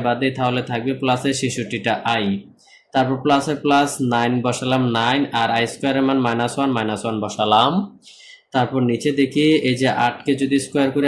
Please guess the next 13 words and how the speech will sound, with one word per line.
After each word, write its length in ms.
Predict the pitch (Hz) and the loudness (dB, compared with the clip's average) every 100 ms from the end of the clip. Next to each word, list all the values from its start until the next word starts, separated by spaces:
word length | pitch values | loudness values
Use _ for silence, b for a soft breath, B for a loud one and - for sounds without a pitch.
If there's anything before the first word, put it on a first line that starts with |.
| 127 | 2
আট 100 | 117 135 | 2 0
আট 200 | 160 160 | 0 0
চৌষট্টি, 420 | 175 160 135 - 117 107 | -2 -2 -4 -2 -2 0
মাইনাসের 400 | 113 117 123 131 123 | 0 -2 -2 -2 -2
মাইনাস 460 | 113 120 139 175 196 - 120 | 0 2 2 2 0 -2 -2
আর 80 | 117 - | 0 0
আই 60 | 123 123 | -2 -2
স্কয়ার 220 | - 143 143 | -2 0 2
এর 60 | 139 | 2
মান 120 | 147 120 | 2 0
মাইনাস 300 | 107 110 - 123 | 0 -2 -4 -2
ওয়ান। 200 | 120 104 98 B B B 139 | 0 0 -2 B B B 2
এই 140 | 156 | 4